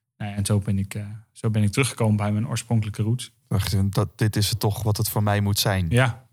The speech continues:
Speaker 1: ja.
Speaker 2: Ja. Dus het is wel, dus het, eigenlijk de, de overtuiging zelf werd groter pas op veel latere leeftijd.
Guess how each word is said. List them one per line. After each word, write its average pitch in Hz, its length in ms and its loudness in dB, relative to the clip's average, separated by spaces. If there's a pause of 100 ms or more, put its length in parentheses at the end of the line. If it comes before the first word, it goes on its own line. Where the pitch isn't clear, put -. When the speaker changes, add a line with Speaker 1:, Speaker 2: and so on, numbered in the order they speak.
(360)
Speaker 1:
ja. 123 220 -4 (360)
Speaker 2:
Ja. 85 340 0 (120)
Dus - 140 -2
het 113 80 4
is 107 60 2
wel, 117 280 4
dus 117 160 0
het, 107 100 -4
eigenlijk 117 320 2
de, 104 260 2 (400)
de 123 120 0
overtuiging 113 800 2
zelf 135 520 0
werd 107 200 0
groter 131 720 0
pas 113 180 -2
op 98 120 -8
veel 135 180 0
latere 95 360 0
leeftijd. 92 540 -2